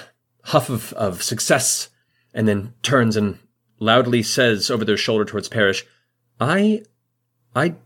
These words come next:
do not know what Gertrude likes. Um,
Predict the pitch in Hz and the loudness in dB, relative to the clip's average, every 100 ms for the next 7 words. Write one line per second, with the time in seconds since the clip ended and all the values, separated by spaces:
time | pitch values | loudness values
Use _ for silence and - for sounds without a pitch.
0 | - 139 135 131 139 143 127 139 131 - | -4 0 0 0 0 0 0 -2 -2 -2
1 | 127 - _ _ _ - 160 151 - - | -2 -4 _ _ _ -2 0 0 -4 -10
2 | - _ _ _ _ _ _ _ 120 117 | -12 _ _ _ _ _ _ _ -2 0
3 | 117 | 0